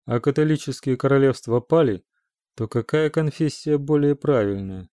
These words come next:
Кому Господь явил своё благорасположение?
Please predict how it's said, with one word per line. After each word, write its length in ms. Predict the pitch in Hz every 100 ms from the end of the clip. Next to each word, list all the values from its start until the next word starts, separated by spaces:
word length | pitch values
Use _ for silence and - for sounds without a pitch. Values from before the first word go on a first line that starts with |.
| _ _ _ _
Кому 460 | 160 160 165 135
Господь 500 | 101 107 - - 190
явил 400 | 120 113 110 151
своё 340 | 143 - 123 131
благорасположение? 1300 | 110 110 127 120 120 113 - 113 110 104 101 92